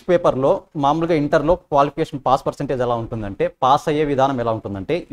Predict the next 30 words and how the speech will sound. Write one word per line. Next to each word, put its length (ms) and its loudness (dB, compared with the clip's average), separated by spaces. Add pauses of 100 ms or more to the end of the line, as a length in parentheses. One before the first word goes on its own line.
each 180 -2
పేపర్లో 360 2
ఫార్టీ 280 2
మార్క్స్ 220 -2
రావాలి 240 -2
మీరు 160 -12
పాస్ 200 -2
అవ్వాలంటే. 360 -8 (1200)
ఒక 80 -2 (100)
పేపర్లో 380 0 (720)
ఫార్టీ 240 2 (100)
మార్క్స్, 240 -4 (520)
హండ్రెడ్కి, 420 0 (1600)
హండ్రెడ్ 260 2
మార్క్స్ 220 2
ఉంటే 180 -4
మీరు 120 -2
డెఫినెట్‌గా 480 0
ఫార్టీ 260 0
రావాలి 320 -2
పాస్ 200 -2
అవ్వాలంటే. 340 -6 (920)
ఇది 100 2 (100)
కండిషన్ 380 4
నెంబర్ 280 2
వన్. 160 -2 (1160)
కండిషన్ 380 2
నెంబర్ 240 2
టూ 60 2 (100)
ఏంటంటే, 360 -2